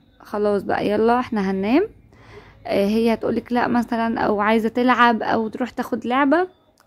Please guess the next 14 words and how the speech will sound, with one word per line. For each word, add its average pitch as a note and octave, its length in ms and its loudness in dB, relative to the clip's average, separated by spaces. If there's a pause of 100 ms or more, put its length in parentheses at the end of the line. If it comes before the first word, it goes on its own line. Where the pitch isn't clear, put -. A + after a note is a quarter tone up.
وهتجيبي F#3+ 360 0
لها، D4+ 160 4 (240)
آه، G3 280 0 (380)
كوبايه G#3+ 540 0
كده A#3 200 -2
لبن A3 300 2 (720)
او A3+ 140 2
الببرونه A3 500 0
بتاعتها A#3 580 0
لبن. C#4 400 0 (420)
اللبن A3+ 280 0
طبعا A#3 280 2
بيهدي G#3 340 2
الاعصاب. A3+ 580 0